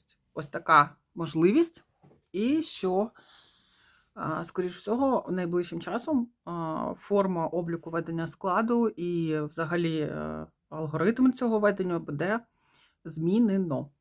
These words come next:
До моменту ухвалення нового порядку вести облік треба, але форма та процедури залишаються невизначеними, як завжди.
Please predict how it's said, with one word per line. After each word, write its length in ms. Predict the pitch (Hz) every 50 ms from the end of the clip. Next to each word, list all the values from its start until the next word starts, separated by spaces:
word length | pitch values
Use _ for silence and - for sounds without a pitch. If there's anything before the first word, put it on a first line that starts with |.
| _ _ _ _ _ _ _ _ _ _ _ _ _ _ _ _ _ _ _ _ _ - - - - - - - - - -
До 140 | 165 214
моменту 400 | 214 226 233 233 226 214 208 214
ухвалення 380 | 196 - - 196 185 180 180 175
нового 340 | 175 180 185 185 180 170 170
порядку 420 | 170 185 190 220 226 - - 262
вести 320 | 220 208 180 - - - -
облік 340 | - 170 190 214 277 277
треба, 480 | - - 180 160 139 139 143 156 160 196 - _
але 220 | - 180 185 175 165
форма 340 | 170 - 196 196 185 185 170
та 140 | - 165
процедури 520 | 156 - - 165 - 165 160 185 240 302 302
залишаються 580 | 226 185 156 156 143 - 170 170 220 233 - 190
невизначеними, 1000 | 175 175 202 254 277 220 180 170 165 156 147 143 143 - - - - - - - _ _ _ _ _ _ _ _
як 200 | - 214 247 240
завжди. 380 | - - - - 143 - _